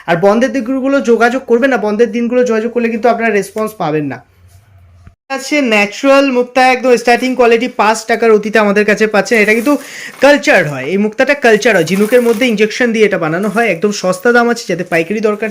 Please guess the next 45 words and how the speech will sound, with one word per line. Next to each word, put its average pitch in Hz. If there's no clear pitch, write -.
চলে 175
আসতে 190
পারেন 214
শপে 208
এসে, 208
কিন্তু 202
এগুলো 190
কালেক্ট 165
করতে 208
হবে, 214
এগুলো 214
কিন্তু 240
হোম 208
ডেলিভারি 208
হয় 170
না। 208
এছাড়া 226
আমাদের 220
কাছে 226
হিউজ 226
কালেকশন 226
পেয়ে 226
যাবেন। 226
মুক্তার 208
ভ্যারাইটি 185
আমি 220
দেখিয়ে 196
দিচ্ছি। 262
দেখুন 269
এই 247
যে 302
পাঁচ 233
টাকার 269
মুক্তা 247
পাচ্ছেন, 262
এটাও 247
ন্যাচারাল 247
আছে। 262
আবার 247
এই 233
যে 247
সাউথ 254
সি 262
মুক্তা 202
আছে, 160